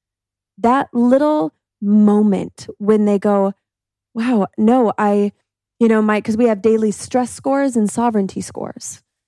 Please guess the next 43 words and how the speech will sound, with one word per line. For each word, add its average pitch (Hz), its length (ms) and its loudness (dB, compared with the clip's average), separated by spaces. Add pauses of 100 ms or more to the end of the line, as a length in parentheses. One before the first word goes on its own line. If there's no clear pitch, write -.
(120)
Stress - 480 -4
score 269 360 -2
is 220 400 -4
how 214 340 -2
someone's 247 800 -4
daily 226 320 0
stressors 277 520 -4
are. 185 120 0
Sovereignty 247 680 -2
is 220 120 0
basically, 220 520 -2
can 233 180 -2
you 226 100 0
be 202 240 0
with 220 220 0
your 220 100 0
emotions? 214 640 -2
And 202 100 -2
what 196 100 2
is 196 100 -2
that? 202 220 -6
What 208 140 -4
are - 20 0
you 208 120 0
making 202 260 -2
that 202 180 -6
mean? 226 440 0 (600)
Between 247 380 0
those 254 180 0
two 240 220 -6
scores, 262 500 -4
for 214 140 -6
someone 254 320 -2
to 214 100 -2
see 254 180 -4
their 220 160 0
scores 233 380 -4
get 202 200 -6
higher, 247 540 -2
even 226 280 0
by 202 160 0
one 208 260 0
point, - 560 -2